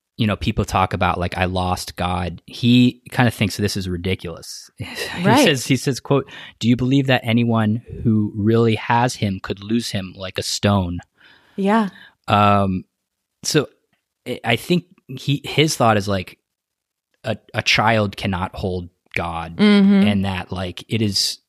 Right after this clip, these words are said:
Speaker 1: the idea of losing God is, is a little absurd to him.
Speaker 2: Right.
Speaker 1: And that it's more likely that, like, God is coming in some way or blossoming,
Speaker 2: Yeah.
Speaker 1: to use his, his metaphor.
Speaker 2: Yeah.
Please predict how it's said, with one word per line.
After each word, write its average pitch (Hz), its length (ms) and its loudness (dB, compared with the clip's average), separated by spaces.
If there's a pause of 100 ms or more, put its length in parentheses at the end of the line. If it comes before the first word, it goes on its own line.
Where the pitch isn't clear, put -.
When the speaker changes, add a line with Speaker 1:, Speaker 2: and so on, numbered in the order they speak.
(120)
Speaker 1:
the 113 200 2
idea 110 280 4
of 98 100 -2
losing 104 380 0
God 87 280 -2
is, - 300 -6 (120)
is 92 480 -10 (800)
a 104 80 -2
little 101 300 2
absurd 98 480 0
to 95 80 -4
him. 95 500 -2
Speaker 2:
Right. 165 240 2 (140)
Speaker 1:
And 104 140 4
that 104 120 4
it's - 140 0
more 107 220 6
likely 95 460 0
that, 87 420 -2 (680)
like, 87 300 -4
God 92 360 2
is 92 720 -2 (1000)
coming 92 460 2
in 92 160 -2
some 98 200 2
way 92 140 2
or 98 160 4
blossoming, 92 840 2
Speaker 2:
Yeah. 147 180 -6 (140)
Speaker 1:
to 95 120 0
use 92 360 0
his, - 520 -4
his 92 300 -2
metaphor. 90 720 -2 (160)
Speaker 2:
Yeah. 185 200 -6